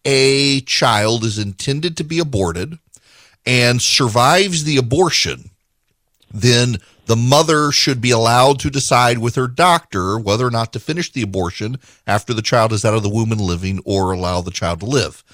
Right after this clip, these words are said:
Uh, he denied it afterwards, but it was on video. I, I, I was trying to see, I used to have the audio here, and, and I can't find it at the moment, but that's what he actually said, and that is what,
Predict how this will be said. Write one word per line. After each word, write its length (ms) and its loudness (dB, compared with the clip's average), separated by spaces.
Uh, 260 0
he 180 -2
denied 560 4
it 100 4
afterwards, 500 0
but 140 -2
it 40 0
was 120 0
on 180 4
video. 520 2
I, 400 -2
I, 200 4
I 40 0
was 100 -2
trying 180 -2
to 40 -2
see, 140 -4
I 40 0
used 260 -6
to 40 -2
have 100 0
the 140 -4
audio 320 0
here, 240 -6
and, 120 -6
and 180 -8
I 60 -6
can't 280 -10
find 240 -4
it 100 -10
at 100 -12
the 80 -14
moment, 360 -6
but 160 -4
that's 200 0
what 100 2
he 80 4
actually 240 0
said, 280 2
and 120 -4
that 220 0
is 180 -2
what, 300 -2